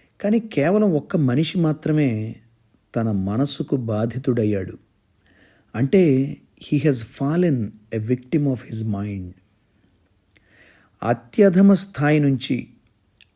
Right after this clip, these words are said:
అత్యున్నత స్థాయి వరకు చేరుకోగల అద్భుతమైన విస్తృతి మనిషికి ఉంది. అందుకే మనిషి దేవుడి కంటే ఉన్నతంగా ఎదగగలడు, లేదా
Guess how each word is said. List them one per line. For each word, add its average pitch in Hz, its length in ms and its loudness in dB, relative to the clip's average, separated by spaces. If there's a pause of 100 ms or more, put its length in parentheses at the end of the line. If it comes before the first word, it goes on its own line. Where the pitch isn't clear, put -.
(120)
అత్యున్నత 190 680 2
స్థాయి 139 500 0
వరకు 135 340 2
చేరుకోగల 127 680 0
అద్భుతమైన 139 760 -2
విస్తృతి 113 920 -2 (600)
మనిషికి 110 560 -4
ఉంది. 104 380 -4 (1000)
అందుకే 147 320 2
మనిషి 175 460 4
దేవుడి 160 520 4
కంటే 208 420 2
ఉన్నతంగా 175 600 2
ఎదగగలడు, 143 720 2 (1200)
లేదా 117 520 -2